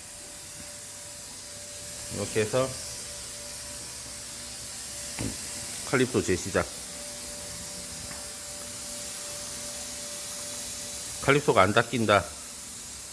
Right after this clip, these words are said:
그러면 컨트롤 알트 딜리트 눌러서 작업 관리자 가셔서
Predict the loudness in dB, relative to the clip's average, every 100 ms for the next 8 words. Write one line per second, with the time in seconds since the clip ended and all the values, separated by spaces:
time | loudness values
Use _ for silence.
0 | -6 -6 -4 0 2 2 0 4 8 8
1 | 8 4 -2 -2 -2 -2 -2 -2 -6 -6
2 | -6 -6 -8 -8 -8 -8 -8 -8 -6 -6
3 | -6 -6 -6 -4 -2 2 2 4 4 2
4 | 0 -2 -4 -2 -2 -4 -4 -4 -4 -4
5 | -4 -4 -4 -2 -2 -2 -4 -4 -2 2
6 | 4 6 6 6 6 6 6 4 4